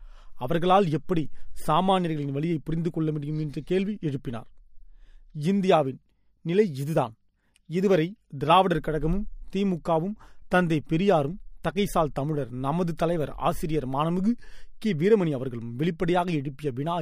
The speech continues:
இப்பொழுது வட இந்தியாவிலும் பற்றி கொண்டு விட்டது. ஜாதிய சமூக அமைப்பில் சமூக நீதியின் குரல் எத்தகைய அவசியம், அது எந்த அளவு பலமாக எழ வேண்டும் என்ற அவசியத்தை காலம் தாழ்ந்தாவது வடப்புல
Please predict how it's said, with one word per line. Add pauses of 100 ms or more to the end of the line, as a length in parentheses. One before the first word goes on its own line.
(120)
இப்பொழுது (360)
வட
இந்தியாவிலும்
பற்றி
கொண்டு
விட்டது. (720)
ஜாதிய
சமூக
அமைப்பில் (140)
சமூக
நீதியின்
குரல் (340)
எத்தகைய
அவசியம், (400)
அது
எந்த
அளவு
பலமாக
எழ
வேண்டும்
என்ற
அவசியத்தை (360)
காலம்
தாழ்ந்தாவது (360)
வடப்புல